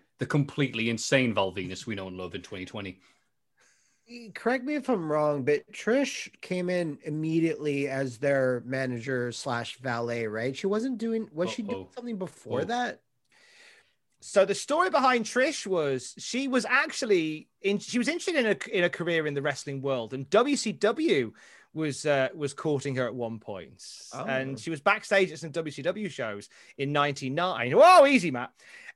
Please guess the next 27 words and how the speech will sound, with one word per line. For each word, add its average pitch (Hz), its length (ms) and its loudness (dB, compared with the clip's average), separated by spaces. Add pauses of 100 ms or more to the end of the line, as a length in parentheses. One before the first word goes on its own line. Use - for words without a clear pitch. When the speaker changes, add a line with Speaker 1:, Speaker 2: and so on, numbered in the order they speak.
(100)
Speaker 3:
And 214 220 8
then 262 140 10
all 311 160 10
of 294 80 2
a 240 40 8
sudden, 226 320 2
like, 185 300 2
there 208 160 4
was 202 240 4
every 220 240 2
wrestling 240 360 0
company 147 420 -6
sort - 180 -8
of 165 80 -10
got 202 160 0
a 180 60 0
glimpse 208 320 0
of 151 80 -12
somebody 180 280 -2
with, 160 220 -2 (260)
with 151 160 -4
a, 143 320 6
with 151 140 -4
a, 147 140 0
a - 20 -2
very 214 460 4
early 170 640 4